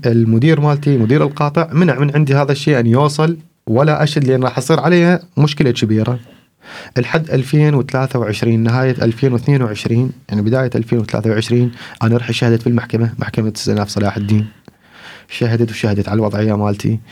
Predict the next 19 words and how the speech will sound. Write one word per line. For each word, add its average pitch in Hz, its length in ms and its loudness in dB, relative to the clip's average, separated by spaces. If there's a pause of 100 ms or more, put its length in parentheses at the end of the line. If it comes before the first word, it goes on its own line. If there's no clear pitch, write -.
(400)
آه، - 280 -2
تفاجأت 127 560 -2
بأنه 117 300 0
أني 131 220 -2
انرفضت 123 380 -2
الشكوى 123 380 0
اللي، 113 340 2
اللي 113 220 2
تخصني، 120 400 -4 (720)
اللي 104 160 0
تخص - 280 -6
الضربة 113 340 0
مالتي 107 400 -2 (500)
وشققت 110 500 0
الدعوة 107 360 0
مالتي. 104 360 -2 (640)
وبس 104 240 -2
شهدت 143 440 0
لل-، 101 400 2